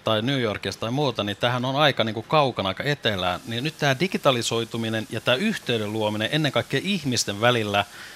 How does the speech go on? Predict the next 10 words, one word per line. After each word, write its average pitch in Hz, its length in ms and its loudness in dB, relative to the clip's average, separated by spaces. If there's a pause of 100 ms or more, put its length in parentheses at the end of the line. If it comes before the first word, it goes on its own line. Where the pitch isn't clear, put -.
mahdollistaisi 151 560 4
ihan 156 140 6
mitä 104 220 0
vaan. 95 220 0 (540)
Et 135 80 -2
ei 165 40 -6
tarvitse 180 200 6
miettiä 180 260 0
laivalippuja 139 540 4
Ru-, 147 160 -2